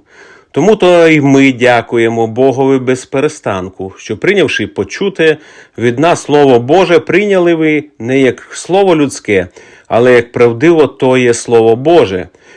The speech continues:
що й діє у вас, віруючих. Перше до Солонян два тринадцять. По восьме, Слово Боже є джерелом перемоги над спокусою.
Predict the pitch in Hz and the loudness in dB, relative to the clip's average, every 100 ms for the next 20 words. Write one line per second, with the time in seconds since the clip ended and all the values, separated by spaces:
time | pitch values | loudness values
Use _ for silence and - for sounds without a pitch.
0 | _ - - 196 143 143 139 131 127 117 | _ -8 -2 -2 -2 -4 0 0 0 0
1 | 110 101 117 - 113 120 98 87 82 - | 0 0 -4 -10 -4 -2 -2 -4 -10 -16
2 | - - _ _ 120 120 - 117 117 - | -18 -20 _ _ -4 -2 -2 -2 -2 -2
3 | 151 170 135 113 113 98 98 101 101 104 | -2 -2 -2 -2 -6 -8 -4 -2 -2 -6
4 | _ - 117 127 107 - - _ _ _ | _ -6 -4 -2 -4 -8 -16 _ _ _
5 | - - _ 202 220 170 107 - 78 - | -20 -20 _ 0 2 2 0 -4 -12 -14
6 | - - 143 180 196 185 175 165 165 165 | -20 -6 0 2 2 2 2 2 2 2
7 | 135 147 143 143 165 151 135 131 131 135 | 2 2 2 0 -2 -2 -2 0 0 2
8 | 135 127 135 117 107 - 175 247 214 - | 0 0 -2 -4 -6 -8 -6 -6 -6 -6
9 | 92 85 | -10 -10